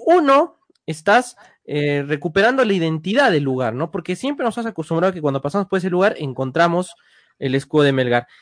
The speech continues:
Y dos, porque estás, este, otra vez dándole la belleza que corresponde al centro histórico, ¿no? Entonces, yo creo que eso es algo de felicitar, el compromiso que tienen ellos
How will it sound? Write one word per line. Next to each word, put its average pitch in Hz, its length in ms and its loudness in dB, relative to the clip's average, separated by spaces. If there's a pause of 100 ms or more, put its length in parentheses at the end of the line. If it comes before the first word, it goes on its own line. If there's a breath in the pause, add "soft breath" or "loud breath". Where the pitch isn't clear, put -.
(160 soft breath)
Y 254 140 2
dos, 285 260 6
porque 247 520 2
estás, 240 520 0
este, 151 840 2 (480)
otra 220 220 2
vez 233 160 4
dándole 233 560 2
la 214 100 2
belleza 185 500 -4
que 151 200 -8
corresponde 190 640 -2
al 131 480 -2
centro 208 240 -6
histórico, 160 560 -2
¿no? 151 180 -8 (140)
Entonces, 190 400 -4 (380 soft breath)
yo 190 100 2
creo 254 240 4
que 165 220 0 (340 soft breath)
eso 240 240 -2
es - 180 -6 (300)
algo 254 240 6
de 196 60 6
felicitar, 170 680 0 (600)
el 170 200 -4
compromiso 175 580 -2
que 160 100 -6
tienen 185 280 -2
ellos 202 420 0